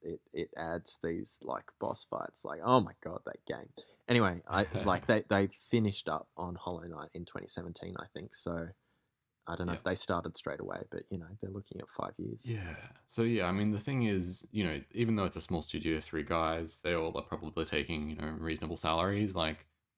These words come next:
Speaker 2: what, um, how long can you sustain salaries like that if you are just going off of sales? Probably not that long. Um,
Speaker 1: I mean,
Speaker 2: so
Speaker 1: it, it depends, 'cause I think, you know, I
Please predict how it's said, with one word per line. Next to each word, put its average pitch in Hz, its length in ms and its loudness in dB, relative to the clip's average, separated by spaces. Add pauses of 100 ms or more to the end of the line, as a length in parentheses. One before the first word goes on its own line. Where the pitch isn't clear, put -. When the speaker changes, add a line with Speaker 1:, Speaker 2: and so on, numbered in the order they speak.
(140)
Speaker 2:
what, 87 260 4
um, 82 560 0
how 101 180 4
long 87 220 4
can 90 140 -2
you 76 60 0
sustain 78 520 -2
salaries 78 460 2
like 73 160 -4
that 64 140 -4
if - 180 -8
you 76 160 0
are 73 80 2
just - 260 -6
going 64 240 -4
off - 160 -14
of - 80 -16
sales? - 340 -10
Probably 101 220 4
not 85 160 4
that 53 160 2
long. 52 260 -8 (160)
Um, 53 400 -8 (1000)
Speaker 1:
I 107 100 -2
mean, 104 200 4
Speaker 2:
so 95 280 6
Speaker 1:
it, - 240 6
it 120 180 4
depends, 113 460 2
'cause - 160 -6
I 107 100 8
think, 175 360 0 (360)
you 156 120 -2
know, 78 320 -4
I 98 100 -4